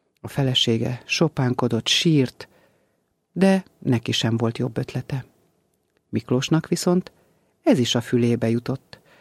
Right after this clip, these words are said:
Újra kinyitotta a ládáját, megint megtöltött egy kis zacskót arannyal,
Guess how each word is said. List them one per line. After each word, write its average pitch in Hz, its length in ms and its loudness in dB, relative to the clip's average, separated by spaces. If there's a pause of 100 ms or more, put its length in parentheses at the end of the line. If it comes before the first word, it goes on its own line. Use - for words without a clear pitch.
(140)
Újra 147 380 2
kinyitotta 165 640 0
a 143 40 0
ládáját, 131 800 -4 (340)
megint 127 560 0
megtöltött 139 640 0
egy 135 160 -2
kis - 260 -4
zacskót 135 500 -2
arannyal, 165 640 2